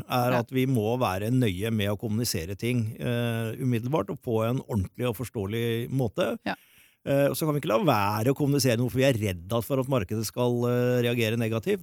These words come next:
Speaker 1: Det er det markedet som bestemmer hvordan de reagerer på informasjonen, men den må ut.
Speaker 2: Ja.
Speaker 1: Det tror jeg vi har lært, eh, ut ifra
Speaker 2: Men,
Speaker 1: det.
Speaker 2: eh, men man kan vel si at dette her var, eh, bakgrunnen for at Luigi Costa sluttet?
Speaker 1: Ja, jeg,
Speaker 2: Ja.
Speaker 1: eh, jeg oppfatter det sånn.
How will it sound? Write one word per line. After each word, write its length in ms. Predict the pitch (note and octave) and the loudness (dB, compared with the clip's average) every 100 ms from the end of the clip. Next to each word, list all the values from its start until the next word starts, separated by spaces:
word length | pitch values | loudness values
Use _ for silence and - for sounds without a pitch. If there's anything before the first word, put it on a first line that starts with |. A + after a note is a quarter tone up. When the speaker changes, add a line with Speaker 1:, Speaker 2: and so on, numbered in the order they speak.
| B2 | -2
Speaker 1:
Det 100 | G#2+ | -2
er 100 | A#2 | 0
det 100 | G3 | 2
markedet 440 | A3 G2 F2 E2+ | 2 2 -6 -6
som 140 | G#2 G#2 | -4 -2
bestemmer 540 | - G2+ F2 A2+ D3+ - - | -2 -2 0 0 0 -6 -2
hvordan 280 | C3+ C3 C3 | 2 2 2
de 120 | A#2 | 2
reagerer 320 | A2+ G#2+ G2 | 0 0 -2
på 140 | F#2 G#2+ | -2 -6
informasjonen, 460 | G#2+ A2 B2+ E3 G#3 | -4 -6 -4 -4 -4
men 100 | C#3+ | -2
den 160 | A2 B2 | 0 2
må 240 | A2 A#2 | 2 0
ut. 520 | F#2+ F#2 F2+ _ - - _ _ | -6 -16 -18 _ -20 -20 _ _
Speaker 2:
Ja. 60 | A3+ - _ _ | -20 -20 _ _
Speaker 1:
Det 140 | D3 C3 | -2 0
tror 80 | |
jeg 60 | A2+ | 0
vi 100 | G2+ | -2
har 40 | G2 | -4
lært, 220 | F2 - | -6 -6
eh, 180 | A2+ G#2 | -6 -4
ut 100 | G#2+ | -4
ifra 80 | B3 | 4
Speaker 2:
Men, 140 | A#3+ A#3 | 6 6
Speaker 1:
det. 100 | A#3 | 6
Speaker 2:
eh, 380 | A#3 A#3 A3+ A3+ | 6 6 4 4
men 220 | A3+ A3+ | 6 6
man 160 | A3+ A3+ | 4 2
kan 200 | G#3+ G#3 | 0 -2
vel 100 | A3+ | -2
si 240 | - G3+ | -2 -2
at 160 | F#3 - | -2 -2
dette 240 | G3 - | -6 -4
her 200 | F#3 E3 | -4 -4
var, 340 | E3+ F3 E3+ E3+ | -4 -4 -4 -4
eh, 960 | F3 E3+ E3+ E3+ E3 E3 E3 E3 E3 E3 E3+ F3 | -4 -4 -4 -4 -2 -2 -2 -2 -2 -2 -2 -2
bakgrunnen 540 | E3+ E3 E3 D#3+ E3 | -2 -2 -6 -4 -6
for 140 | - D#3+ | -4 -6
at 100 | - | -6
Luigi 1200 | F3 E3+ E3 - E3 E3 E3+ E3+ E3+ E3 E3 E3 E3+ | -4 -4 -4 -6 -6 -6 -6 -6 -8 -8 -8 -10 -8
Costa 720 | E3 - F3 E3+ D#3+ D#3+ E3+ | -10 -8 -8 -6 -8 -8 -10
sluttet? 480 | - G3 C4+ - - - - | -10 -6 -4 -6 -14 -20 -2
Speaker 1:
Ja, 80 | G3 - _ - | -2 -2 _ 2
jeg, 180 | D3+ D#3+ | 4 4
Speaker 2:
Ja. 100 | D#3+ | 2
Speaker 1:
eh, 260 | C#3+ D3+ C#3+ | 0 0 2
jeg 120 | D3 | 2
oppfatter 260 | G#2 G#2+ G#2 | 2 -4 -6
det 80 | |
sånn. 140 | G2+ | -8